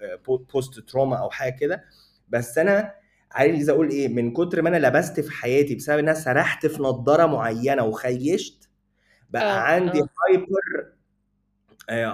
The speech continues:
Speaker 1: هايبر، آه، اللي هو كأنك عملت، كأنك عملت تشيك، هو أنا لابس أنهي نضارة النهاردة؟ طبعا ده ز-، أوفر مني.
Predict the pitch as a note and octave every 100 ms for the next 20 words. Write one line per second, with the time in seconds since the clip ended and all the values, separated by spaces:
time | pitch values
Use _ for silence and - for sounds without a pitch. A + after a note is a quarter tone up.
0 | A2+ E3 F3 D#3+ C3+ A#2+ A2+ A2 G#2+ A2+
1 | D3 D3 D3+ D#3+ A#2+ G#2 D3 D#3 D3 B2+
2 | D3 A2 C#3+ C#3+ - - D#3 - - A#2
3 | C3+ C3+ C3 C#3 C#3+ C#3 B2 G#2+ B2+ C3
4 | A2+ G#2 - - D#3 E3 D#3 D3 - -
5 | - C#3+ A2 G#2 A2 A2 F2